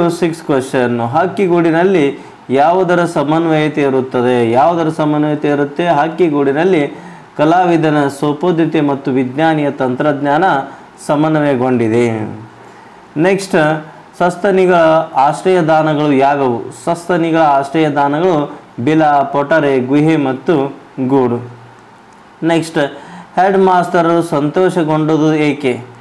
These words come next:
ಹೆಡ್ ಮಾಸ್ಟರ್, ಇಲ್ಲಿ questions ಓದ್ಕೋರಿ, ಕೆಳಗೆ ಏನಪ್ಪ ಅಂದ್ರೆ ಕೆ ಆನ್ಸರ್ಸ್ ಇದ್ದಾವೆ, ನೀವು ಆರಾಮಾಗಿ ಇದ್ ಮಾಡ್ಬೋದು.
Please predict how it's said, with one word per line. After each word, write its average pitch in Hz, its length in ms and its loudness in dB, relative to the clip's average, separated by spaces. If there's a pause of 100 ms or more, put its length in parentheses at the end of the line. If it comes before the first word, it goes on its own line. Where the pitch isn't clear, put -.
(300)
ಹೆಡ್ 190 180 2
ಮಾಸ್ಟರ್, 175 440 2
ಇಲ್ಲಿ 165 400 0
questions 175 480 -2
ಓದ್ಕೋರಿ, 165 680 0 (200)
ಕೆಳಗೆ 170 340 0
ಏನಪ್ಪ 160 300 -2
ಅಂದ್ರೆ 156 220 2
ಕೆ 156 200 -2
ಆನ್ಸರ್ಸ್ 143 440 -2
ಇದ್ದಾವೆ, 147 280 2
ನೀವು 139 160 2
ಆರಾಮಾಗಿ 147 600 2
ಇದ್ 139 280 -2
ಮಾಡ್ಬೋದು. 135 720 0